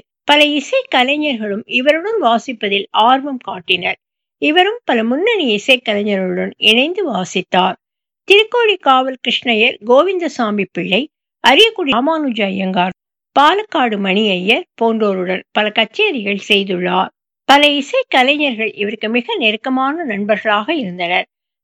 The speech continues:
சஞ்சீவராவ் இல்லத்தின் கிரகப்பிரவேசத்திற்கு அரியக்குடி ராமானுஜ ஐயங்கார் தான் கச்சேரி செய்தார். பக்கம் வாசித்தவர் பாலக்காடு மணி ஐயர். திருவையாறு தியாகராஜ ஆராதனை விழாவிலும் சஞ்சீவராவ் முக்கிய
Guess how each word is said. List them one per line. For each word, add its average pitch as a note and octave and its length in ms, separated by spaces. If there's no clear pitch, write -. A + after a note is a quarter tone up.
சஞ்சீவராவ் F4 760
இல்லத்தின் B3 560
கிரகப்பிரவேசத்திற்கு G#3 1200
அரியக்குடி F4+ 480
ராமானுஜ B3 640
ஐயங்கார் F#3+ 500
தான் B3 220
கச்சேரி A#3 480
செய்தார். F#3+ 520
பக்கம் G#4 380
வாசித்தவர் C4+ 600
பாலக்காடு C4+ 560
மணி G#3+ 300
ஐயர். F3+ 340
திருவையாறு G#4+ 540
தியாகராஜ D#4 680
ஆராதனை A3 520
விழாவிலும் G#3 560
சஞ்சீவராவ் C4+ 680
முக்கிய A#3 360